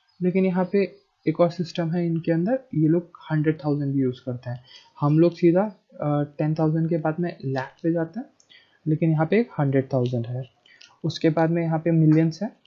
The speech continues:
जो कि million and ten million, okay। इसके आगे भी जाता है, but अभी हमारे course में इतना ही है, तो हम इतना ही समझेंगे, million और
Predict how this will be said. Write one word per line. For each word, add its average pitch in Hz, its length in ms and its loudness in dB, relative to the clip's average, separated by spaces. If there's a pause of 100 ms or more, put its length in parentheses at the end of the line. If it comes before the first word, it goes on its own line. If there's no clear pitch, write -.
(2750)
जो 147 100 0
कि 143 360 -2 (160)
million 147 400 4 (2500)
and 202 100 -6 (480)
ten 139 220 0
million, 123 320 -4 (300)
okay। 220 280 -8
इसके - 180 -4
आगे 147 320 4
भी 170 100 6
जाता 165 260 0
है, 208 120 -2
but 160 180 0
अभी 160 260 2
हमारे 160 300 0
course 151 340 -4
में 160 80 -18
इतना 151 200 -12
ही 165 140 -2
है, 240 60 -6
तो 247 200 -20
हम 151 220 -16
इतना 147 220 -10
ही 147 140 -8
समझेंगे, 151 480 -8 (560)
million 151 320 4
और 208 340 0